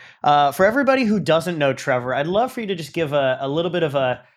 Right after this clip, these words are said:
a background on you, uh, your history, and how you became an entrepreneur, and obviously,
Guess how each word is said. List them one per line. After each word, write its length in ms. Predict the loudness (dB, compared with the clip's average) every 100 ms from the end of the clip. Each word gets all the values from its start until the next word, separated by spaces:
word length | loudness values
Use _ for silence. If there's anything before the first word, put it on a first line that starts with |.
| _ -6
a 80 | -4
background 500 | 0 0 2 2 2
on 160 | -2 -4
you, 580 | -2 0 2 2 -2 -6 -4
uh, 340 | 0 0 -2
your 180 | -4 -6
history, 340 | -6 -8 -6 -6
and 80 |
how 80 | -2
you 200 | -2 -2
became 300 | -4 -4 -4
an 60 | -4
entrepreneur, 680 | -6 -8 -10 -8 -8 -6 -6
and 140 | -6
obviously, 640 | -8 -8 -10 -12 -14 -14